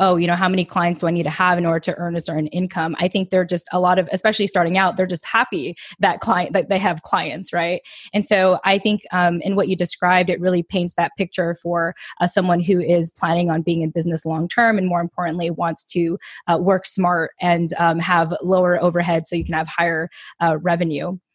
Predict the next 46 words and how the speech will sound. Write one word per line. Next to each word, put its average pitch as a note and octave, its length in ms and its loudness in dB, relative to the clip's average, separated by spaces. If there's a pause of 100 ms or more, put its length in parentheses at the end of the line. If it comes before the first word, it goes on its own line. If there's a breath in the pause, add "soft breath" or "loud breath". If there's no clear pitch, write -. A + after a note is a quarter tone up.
(340 loud breath)
Uh, G#3 120 2
speaking D#4+ 400 -2
of G#3 180 2
niche G3+ 400 2
or F#3+ 140 4
niche F#3+ 500 0
markets, F3 540 -2 (160)
why B3 240 0
don't C#4+ 80 -6
we D#4+ 80 0
talk C4+ 260 0
just C4+ 180 -2
really C#4 200 2
briefly F#3 420 -2
about, E3 440 0 (120)
uh, E3+ 60 0 (120)
your F3 140 -4
company, E3+ 540 -6
Jesse, E3+ 480 -4
uh, E3+ 200 -6
Freedom G3 280 2
Managed F3 320 -2
Services. E3+ 580 -4 (300 loud breath)
And G#3+ 240 2
I G#3+ 80 4
know B3 140 4
that C4 120 2
you A3+ 140 0
work F#3+ 320 2
with F#3 160 2
small F3+ 340 0
to F3+ 220 -4
mid-sized F3 600 -2
businesses. A3 680 -2 (320 loud breath)
Uh, G3+ 140 4
tell C4 180 0
me E4+ 160 2
specifically, G3+ 1000 0 (120)
you G#3 100 -2
know, F#3 80 2
maybe, A3 260 2
maybe A3+ 300 0
what A#3 200 2
is G#3+ 180 2
a, F#3 380 2
a, F#3 60 -2